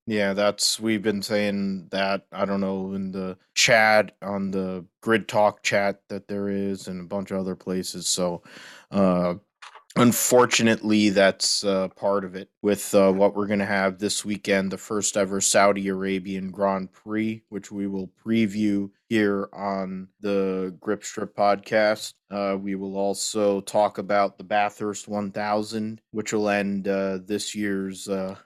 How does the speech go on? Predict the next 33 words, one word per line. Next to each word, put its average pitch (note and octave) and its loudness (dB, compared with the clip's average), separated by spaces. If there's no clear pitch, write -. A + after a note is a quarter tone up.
interesting A2 -2
supercars A2 0
season G2+ -4
with F#2+ -14
how G2+ 0
many G2 -4
races G2 -4
they G2 -2
had G2 0
at F#2+ -8
simil-, G2+ -4
same G2 -2
tracks A#2+ 0
and F2+ -12
basically G#2+ 2
Shane G#2+ 2
Van G2+ 2
Gisbergen G2 -2
dominating G2 2
to G#2+ 4
a, F#2 2
a, G#2+ 0
a, G2 -6
to A#2+ 0
a A2 2
level G2+ 0
similar G2+ 2
to C3 -2
Kyle G2+ 0
Larson, F2+ -12
but F#2 -20
gets - -4
less - -2